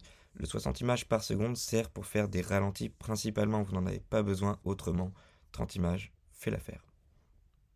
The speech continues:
Numéro trois, équipez-vous localement. Mieux vaut internaliser la production vidéo que faire appel à une équipe externe qui va engendrer des frais de transport et d'équipement supplémentaires et donc une empreinte carbone plus importante.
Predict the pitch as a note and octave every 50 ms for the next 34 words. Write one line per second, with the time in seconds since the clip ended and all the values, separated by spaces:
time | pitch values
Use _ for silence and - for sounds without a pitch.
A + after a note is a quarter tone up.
0 | _ _ - A#2 A2+ A2+ A2 G2+ G2+ F#2+ - - G#2+ A2+ C3 - - - - A2
1 | G#2+ - - - A2+ G#2 G#2 A2 G#2+ G#2 G#2 A2 A2+ A2 - A#2 A2 A2 G#2+ G2+
2 | F#2+ - - - - - - - _ - G2 G#2 A2+ A#2+ A#2 A#2 B2 A#2+ - -
3 | B2+ B2+ - - B2 A#2+ A#2+ A#2+ A#2 G#2 A#2 A2 G#2+ G#2 - G#2+ G2+ F#2+ - -
4 | G#2 G2 G2 F#2+ G2 F#2+ G2+ A#2 - - G#2 - - G#2 - - F2 F#2 - G#2+
5 | G2+ G2 F#2+ F#2 F#2 - F#2 - - - G#2 G#2+ - - - F#2 F#2+ G2 G#2+ A2
6 | - - - - - - - G#2 G2+ G2+ F#2+ G2+ G2+ G2 G2 G2 G2 F#2+ F#2 F#2
7 | - - - G#2+ G2 G2+ G2 - - - G#2 G2 - - G#2+ G#2+ A2 - - -
8 | F#2+ F#2 G2+ F#2 - - F2+ F#2 F#2 G2 G#2+ - - - - - - - - A#2
9 | G#2+ - A2 G2+ F#2+ F2 - - F#2 G#2+ - - G2+ G2 F#2+ - - F#2+ F2+ E2+
10 | - F2 - - F#2+ F#2 E2+ G2+ G#2+ - - - - - G#2 G#2 G2+ F2+ - G2
11 | - - - - - - -